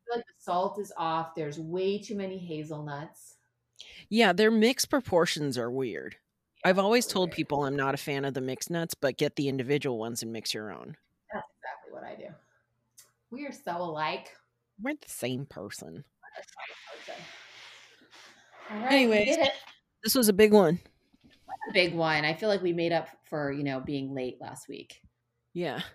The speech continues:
Speaker 1: So, um,
Speaker 2: I'm into it.
Speaker 1: so good job, everyone listening all the way till the end. We love you very much.
Speaker 2: Thanks for joining
Speaker 1: And
Speaker 2: us.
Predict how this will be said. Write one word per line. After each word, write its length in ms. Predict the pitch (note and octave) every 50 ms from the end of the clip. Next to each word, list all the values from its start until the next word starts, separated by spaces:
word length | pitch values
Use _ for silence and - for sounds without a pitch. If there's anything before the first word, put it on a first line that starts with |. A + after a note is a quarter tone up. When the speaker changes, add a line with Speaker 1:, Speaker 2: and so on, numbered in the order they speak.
| _ _ _ _ _ _ _ _ _ _ _ _ _ _ _ - B2
Speaker 1:
So, 220 | A#2+ B2+ C3+ C#3+
um, 560 | C#3 C3+ C3 B2+ B2 B2 C3 C#3 C#3+ C#3 C#3 - _ _ -
Speaker 2:
I'm 80 | F3 F3
into 220 | E3+ E3 D3 C3
it. 140 | A#2+ B2 - _ _ _ _ _ _ _ _ _ _ _ _ _ _ _ _ _ _
Speaker 1:
so 200 | - - E3 D#3
good 200 | D#3+ - G3 G3 G3
job, 220 | A3+ F3+ F3+ F#3+
everyone 360 | F#3+ E3+ F#3 F#3 F3+ F3+ F3+
listening 360 | F3 E3 E3 - F#3 E3 E3
all 120 | D#3+ D#3 E3
the 80 | E3+
way 120 | E3+ F3 F3+
till 200 | F3+ - F#3 F#3
the 120 | G#3 G3 F3+
end. 260 | D#3+ E3 F3 F3+ F3+ E3
We 120 | D#3 D#3
love 200 | D#3 D3+ D3+ D3
you 140 | E3+ F3 E3+
very 240 | F3+ F3+ F3+ G3 G#3
much. 580 | F#3+ E3+ F3 G#3 G#3+ - - - - - - _ _ _ _ _
Speaker 2:
Thanks 200 | - F3+ F3+ - -
for 100 | - D#3+
joining 360 | D#3 D#3 D#3 D#3+ D#3+ D#3 E3
Speaker 1:
And 100 | D#3+ E3 F#3+
Speaker 2:
us. 60 | -